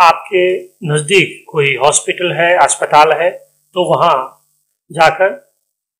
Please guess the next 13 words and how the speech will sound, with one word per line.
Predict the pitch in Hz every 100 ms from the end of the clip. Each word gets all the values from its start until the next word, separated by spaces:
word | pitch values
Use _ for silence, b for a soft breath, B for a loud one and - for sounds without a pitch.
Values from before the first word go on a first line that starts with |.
| _ _ _ _ _
जो | 151
गरीब | 143 151 175 165
मरीज | 151 165 185 135
हैं, | 160 185 - _ _ _ _ _ _ _
उनकी | 208 202 170 143 _ _ _ _ _ _ _ _ _ 175
दवाइयों | 143 143 156 170
पर | 180 180 185 - _ _ _ 165
आप | 151 170 -
जितना | 147 156 180 220 196
खर्च | - 202 202
कर | - 160
सकते | - 160 - 147
हैं, | 139 143 170 _